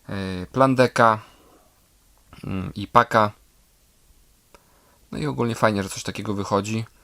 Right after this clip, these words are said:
Z przodu te charakterystyczne okrągłe światła.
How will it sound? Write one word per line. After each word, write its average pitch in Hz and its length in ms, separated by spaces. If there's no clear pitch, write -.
Z - 100
przodu 110 260
te 101 120
charakterystyczne 98 920
okrągłe 98 480
światła. 107 560